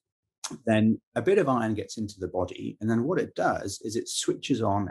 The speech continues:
extra levels of hepcidin to be made by the body as part of this normal response of the body to try and prevent getting too much iron in, because too much iron is, is also toxic.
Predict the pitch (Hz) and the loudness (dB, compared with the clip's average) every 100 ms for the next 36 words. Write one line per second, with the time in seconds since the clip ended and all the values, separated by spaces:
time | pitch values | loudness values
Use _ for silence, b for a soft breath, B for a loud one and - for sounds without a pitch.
0 | - 135 135 - 143 110 110 101 98 101 | -6 -6 -6 -4 0 2 2 0 -4 -4
1 | - - - 92 90 90 - 104 101 98 | -6 -8 -6 -4 -2 -2 -2 -2 0 0
2 | 92 87 - 117 110 82 82 82 - - | 0 -2 2 4 4 0 -4 -8 -14 -20
3 | b b b - 98 - 113 110 95 90 | b b b -6 -6 0 2 4 2 -2
4 | 92 - 104 120 123 120 104 98 101 - | -6 -2 2 2 2 0 -2 -2 -6 -4
5 | 110 101 98 110 90 92 87 _ 107 101 | -2 0 -2 -6 -6 -6 -8 _ -2 0
6 | 92 82 - - 98 90 b b - 120 | 0 -4 -6 -2 0 0 b b -4 0
7 | 104 98 90 117 95 131 95 - 98 95 | 2 0 -2 -6 -2 0 0 -2 -2 -2
8 | - 120 98 90 - 92 85 82 92 78 | -2 -2 -2 -4 -4 -4 -4 -6 -6 -8
9 | 85 85 - - 117 101 - 92 90 87 | -12 -14 -14 -2 0 0 -2 -4 -4 -6
10 | 85 90 90 82 - - - - - | -8 -8 -8 -10 -14 -14 -14 -14 -16